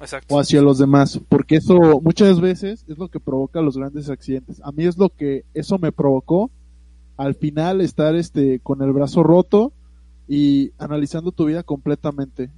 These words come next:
Speaker 2: Si vas a hacer, siempre haz las cosas porque tú quieres, nunca para complacer a los demás o por, este,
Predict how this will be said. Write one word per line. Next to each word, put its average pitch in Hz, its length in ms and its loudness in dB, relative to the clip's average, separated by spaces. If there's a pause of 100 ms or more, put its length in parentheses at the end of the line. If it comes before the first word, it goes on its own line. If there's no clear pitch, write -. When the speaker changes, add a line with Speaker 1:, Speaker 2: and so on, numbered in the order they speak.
(120)
Speaker 2:
Si - 180 -8
vas 180 120 2
a 208 40 -2
hacer, 202 340 0
siempre 202 360 -2
haz 202 140 0
las 190 200 -4
cosas 185 440 -4
porque 139 280 -8
tú - 220 -8
quieres, 131 400 -6
nunca 160 220 -14
para 135 240 -8
complacer 131 500 -10
a 170 60 -2
los 147 220 0
demás 131 500 -10 (420)
o 135 120 4
por, 139 360 4
este, 135 640 -2